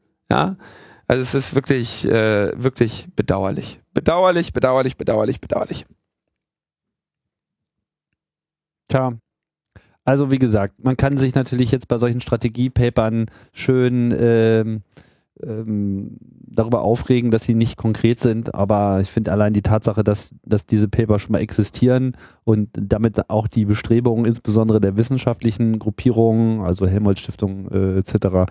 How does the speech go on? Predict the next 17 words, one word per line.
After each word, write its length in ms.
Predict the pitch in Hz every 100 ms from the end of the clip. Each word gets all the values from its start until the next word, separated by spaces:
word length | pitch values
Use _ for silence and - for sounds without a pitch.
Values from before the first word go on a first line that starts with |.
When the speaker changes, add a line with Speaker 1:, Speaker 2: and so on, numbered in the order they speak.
| - - - _ -
Speaker 2:
ähm, 460 | 98 98 95 90 87 _ _ _ _ _
Helmholtz-Gemeinschaft 800 | 107 107 101 - 95 98 95 98
und 120 | 101 101
andere, 520 | 107 101 101 104 - - 69 _ _ 117 - _ -
dass, 260 | 117 -
dass 240 | - 113 -
diese 260 | 123 113
Trends 360 | - 110 117 -
sozusagen 320 | 107 110 95
aufgenommen 500 | 98 - 107 98 98
werden 240 | 95 95
und 140 | 92 85 98
damit 280 | 98 95 104
auch 120 | -
im 180 | 107 101
Prinzip 420 | - 98 107 - - _
politisches, 760 | - 117 127 120 110 110 -